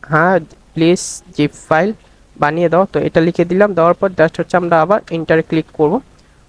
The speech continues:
করার পর just আমরা একটুখানি ওয়েট করব। ওয়েট করলে then আমাদেরকে কিন্তু তারা হচ্ছে একটা WordPress-এর প্লাগইনের জিপ ফাইল দিয়ে দিবে এবং সেটা আমরা কীভাবে কাজ করে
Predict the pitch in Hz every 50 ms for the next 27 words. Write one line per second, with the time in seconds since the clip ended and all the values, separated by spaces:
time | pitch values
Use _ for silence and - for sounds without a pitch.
0 | _ _ 175 170 185 190 - - 202 185 185 175 - 185 175 175 175 175 - -
1 | - - 196 180 175 - - 170 170 170 - - 180 165 170 196 196 - 165 170
2 | 170 - - - 175 202 208 185 170 160 156 - - - 151 156 156 160 170 -
3 | - 185 185 - 175 170 170 170 180 185 - 165 156 160 160 160 160 - - 185
4 | - - 185 - - 156 160 147 151 - _ _ - 170 170 165 175 254 294 -
5 | _ _ _ _ _ _ _ _ _ - 170 170 165 165 170 180 185 180 170 165
6 | 170 160 156 - - 180 170 165 165 175 214 208 170 156 175 180 - - 165 165
7 | 170 165 - 175 170 185 175 175 180 170 - 165 165 175 170 170 175 165 160 -
8 | _ _ _ - 151 165 - - - - 180 175 175